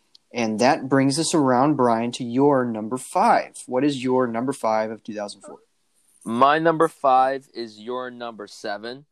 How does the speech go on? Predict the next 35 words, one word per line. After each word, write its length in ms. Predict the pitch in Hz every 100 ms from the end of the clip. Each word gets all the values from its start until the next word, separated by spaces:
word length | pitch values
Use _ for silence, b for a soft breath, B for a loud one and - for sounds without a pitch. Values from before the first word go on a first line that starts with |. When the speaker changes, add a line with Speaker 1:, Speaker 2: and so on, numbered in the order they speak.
| -
Speaker 2:
Collateral. 800 | - 120 120 120 95 90 95 98 -
Speaker 1:
Mm, 240 | 151 165 - _ -
Speaker 2:
Now, 220 | 127 127
Speaker 1:
okay. 80 | -
Speaker 2:
I, 100 | 127
you're 180 | 139 156
probably 320 | 180 185 165
shocked 380 | - 151 147 135
that 60 |
this 200 | 127 131
isn't 360 | 127 120 110 104 -
as 320 | 107 127 127
high 380 | - 120 123 135
on 160 | 117 117
my 100 | 110
list, 580 | 110 117 160 - - _ _ _ _ _
but, 600 | 123 123 143 135 131 127 110 _ _ _ _ _ - - 120
you 140 | 120
know, 180 | 104 101
the 100 | 107
same 320 | - 139 135
thing 240 | 135 135 143
applies. 500 | 147 120 98 110 117
There 140 | 107
were 100 | 110
films 320 | - 113 117
I 80 | 123
liked 260 | 117 123 120
more 220 | 113 120
than 140 | 135
this 200 | 120 110
one, 300 | 113 113 113 -
but 460 | 160 175 147 - _ _ _ _ _ -
Collateral 960 | - 135 143 170 165 127 113 104 98 _ _ _ _ _ _ _ _ _ -
is 480 | 135 131 127 117